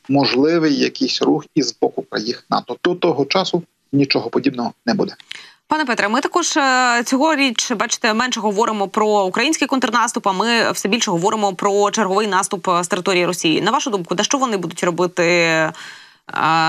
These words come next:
Speaker 2: свою ставку?
Speaker 1: Та нічого в них не змінилося і не зміниться. Реалізована концепція виходу на адміністративні кордони Донеччини і Луганщини до визначеної дати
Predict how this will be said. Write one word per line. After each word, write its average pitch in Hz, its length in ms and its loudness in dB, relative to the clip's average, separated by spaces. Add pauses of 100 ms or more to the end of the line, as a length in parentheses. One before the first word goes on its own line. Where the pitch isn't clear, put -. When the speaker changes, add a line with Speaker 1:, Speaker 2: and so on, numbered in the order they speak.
Speaker 2:
свою 185 400 -2
ставку? - 480 -6 (1400)
Speaker 1:
Та 156 100 4
нічого 185 360 4
в 190 40 4
них 196 200 4
не 180 160 6
змінилося 180 640 4
і 175 100 4
не 170 200 6
зміниться. 151 920 2 (340)
Реалізована 175 760 2
концепція 165 840 2
виходу 151 400 2
на 139 140 0
адміністративні 147 640 0
кордони 135 380 0
Донеччини 131 540 0
і 127 100 -8
Луганщини 143 520 0
до 139 140 2
визначеної 123 600 -2
дати 156 320 0